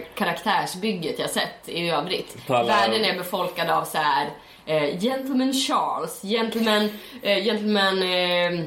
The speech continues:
Speaker 1: eh, Ewan. Och sen så är de liksom, det är samma figur som dyker upp hela tiden,
Speaker 2: Mm.
Speaker 1: som är liksom gentlemanfiguren, de har bara bytt namn på den. Och sen så finns det några så här campers, ser exakt likadana ut.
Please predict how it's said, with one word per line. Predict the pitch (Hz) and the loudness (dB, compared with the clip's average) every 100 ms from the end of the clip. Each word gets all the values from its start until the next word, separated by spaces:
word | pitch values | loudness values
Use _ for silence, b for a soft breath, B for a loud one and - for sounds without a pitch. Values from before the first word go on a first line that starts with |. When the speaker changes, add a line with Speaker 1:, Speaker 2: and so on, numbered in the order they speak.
| - - 233 190 - | -8 -12 -14 -18 -4
Speaker 1:
eh, | 202 175 160 - - - | 0 0 0 -4 -12 -4
Ewan. | 202 226 226 170 143 151 151 | 2 2 4 2 -2 -4 -4
Och | 190 | -4
sen | 190 202 | 0 0
så | 214 | 0
är | 220 208 170 | 2 2 2
de | 180 170 | 0 -2
liksom, | 160 - 160 160 156 | -4 0 0 0 -4
det | 180 185 | -2 0
är | |
samma | 175 - 170 170 | 0 -2 -2 -6
figur | 165 175 175 139 143 160 | -8 -6 -4 -4 -6 -6
som | 160 | -6
dyker | 156 151 156 | -4 -2 -2
upp | 147 170 | -2 0
hela | 151 143 | 0 0
tiden, | 175 165 110 107 | -2 -4 -2 0
Speaker 2:
Mm. | 110 | 0
Speaker 1:
som | 104 160 | 0 -2
är | 143 | -2
liksom | 147 156 | -2 -2
gentlemanfiguren, | 160 156 147 151 135 160 160 | 0 0 -2 -4 -4 -2 0
de | 156 | 0
har | 151 | 0
bara | 147 | 0
bytt | 147 147 | -2 0
namn | 165 165 165 | 0 0 -2
på | 170 165 | -2 0
den. | 160 165 165 B B B | 2 0 -2 B B B
Och | - 170 | -6 -2
sen | 170 | -2
så | 170 | -2
finns | 175 160 | -4 -2
det | 170 | 0
några | 160 147 | 0 0
så | |
här | 147 | -4
campers, | - 202 190 202 208 202 190 | 0 0 2 0 0 0 0
ser | - - - - 202 185 | 0 -4 -6 -4 -2 0
exakt | 180 180 180 | -2 -4 -4
likadana | 190 185 180 180 180 180 175 | -2 -2 0 0 2 2 2
ut. | 175 170 - | 0 -4 -10